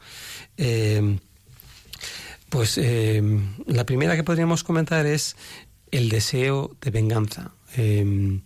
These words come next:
hay veces que, eh, la rabia que, que provoca la, la infidelidad,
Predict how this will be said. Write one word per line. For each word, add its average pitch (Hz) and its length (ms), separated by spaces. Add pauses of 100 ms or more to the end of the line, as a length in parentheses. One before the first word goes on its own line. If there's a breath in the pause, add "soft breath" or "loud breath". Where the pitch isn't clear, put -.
(600 loud breath)
hay 120 200
veces 131 320
que, 120 360
eh, 104 540
la 113 200
rabia 131 540 (640 loud breath)
que, 107 680
que - 120
provoca 117 360
la, 127 240
la 127 140
infidelidad, 143 520